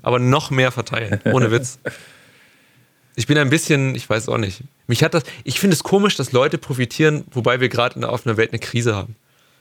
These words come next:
Speaker 1: Also es macht doch gar keinen Sinn, dass die Aktien steigen, dass Leute wie Jeff Bezos,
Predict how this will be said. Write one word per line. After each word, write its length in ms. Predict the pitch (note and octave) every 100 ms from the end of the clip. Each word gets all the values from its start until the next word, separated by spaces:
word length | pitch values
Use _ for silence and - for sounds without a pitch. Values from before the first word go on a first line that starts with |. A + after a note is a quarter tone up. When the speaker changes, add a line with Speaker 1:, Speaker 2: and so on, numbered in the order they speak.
| _ -
Speaker 1:
Also 160 | B2+
es 60 | C3+
macht 180 | E3+ E3
doch 100 | D3+
gar 120 | D#3
keinen 180 | D#3 D3
Sinn, 140 | D#3+
dass 100 | A2
die 160 | - -
Aktien 380 | D3 - E3+
steigen, 500 | D#3 - A#2 B2+ D#3 - _ _ _ _
dass 180 | C3 C3
Leute 240 | C#3+ D#3
wie 60 | C3+
Jeff 200 | C3 C3+
Bezos, 480 | C#3 D3 F#3 -